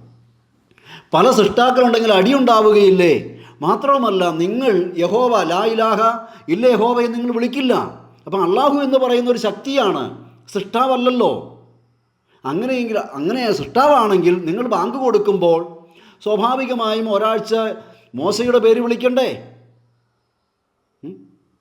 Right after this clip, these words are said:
അള്ളാഹു അക്ബർ വിളിക്കുന്ന കൂടെ, വിളിക്കുന്നതിന് പകരമായി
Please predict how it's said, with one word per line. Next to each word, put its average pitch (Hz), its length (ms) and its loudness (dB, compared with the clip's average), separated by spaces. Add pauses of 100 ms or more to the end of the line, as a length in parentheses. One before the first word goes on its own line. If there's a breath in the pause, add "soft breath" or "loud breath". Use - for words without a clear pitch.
(480)
അള്ളാഹു 214 300 2 (100)
അക്ബർ 214 280 0
വിളിക്കുന്ന 220 400 -2
കൂടെ, 202 200 2 (260)
വിളിക്കുന്നതിന് 220 460 -6
പകരമായി 190 540 0